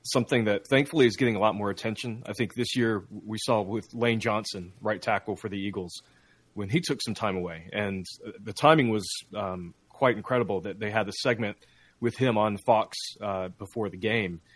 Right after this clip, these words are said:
uh, which was, uh, really powerful. And I think this is something that, um, you know, a lot of sports fans,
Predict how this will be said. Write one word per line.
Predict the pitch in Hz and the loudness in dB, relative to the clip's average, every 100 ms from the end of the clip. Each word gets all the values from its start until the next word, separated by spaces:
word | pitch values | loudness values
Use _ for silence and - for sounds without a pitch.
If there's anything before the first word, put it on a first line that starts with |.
| - _ _ | -20 _ _
uh, | 95 | -6
which | 98 101 110 | -6 -6 -8
was, | 92 90 - | -12 -14 -12
uh, | 101 95 - - - - | -10 -10 -14 -20 -20 -2
really | 151 147 | 4 4
powerful. | 120 117 113 - 87 - | 6 8 6 4 -8 -8
And | 107 | -4
I | 110 - | -2 4
think | 151 139 _ _ _ _ _ - | 4 4 _ _ _ _ _ 0
this | 165 - | 0 2
is | 185 - | 2 4
something | 160 - 127 104 | 4 6 2 4
that, | 107 98 - _ | 2 2 -2 _
um, | 104 95 92 90 - _ _ 127 | -8 -6 -8 -12 -16 _ _ 0
you | |
know, | 131 | 2
a | |
lot | 113 165 | 6 4
of | 165 | 4
sports | - 147 117 - | 2 2 2 2
fans, | 113 113 104 | 4 4 0